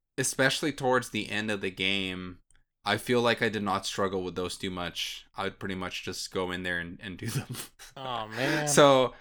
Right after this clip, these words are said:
Speaker 1: I, I don't know why. I would expect it to be the other way around because you're the fighting game guy.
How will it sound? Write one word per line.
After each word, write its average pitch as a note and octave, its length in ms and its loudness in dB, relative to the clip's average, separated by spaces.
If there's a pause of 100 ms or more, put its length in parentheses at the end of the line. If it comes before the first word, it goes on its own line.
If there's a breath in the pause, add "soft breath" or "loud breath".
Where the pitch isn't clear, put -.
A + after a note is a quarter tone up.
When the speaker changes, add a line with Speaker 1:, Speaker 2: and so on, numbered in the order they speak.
(440 loud breath)
Speaker 1:
I, C3 260 8
I C#3 120 12
don't F#3 120 8
know E3+ 120 8
why. E3 240 12
I C#3 180 10
would E3 80 10
expect D#3+ 400 6
it C#3+ 60 -4
to D3 80 0
be C3+ 100 2
the B2 140 6
other B2+ 160 8
way A#2 160 6
around G#2 400 4
because F#2 280 -4
you're F#2+ 160 2
the F2+ 160 0
fighting G2 400 2
game E2+ 300 -4
guy. E2 400 -4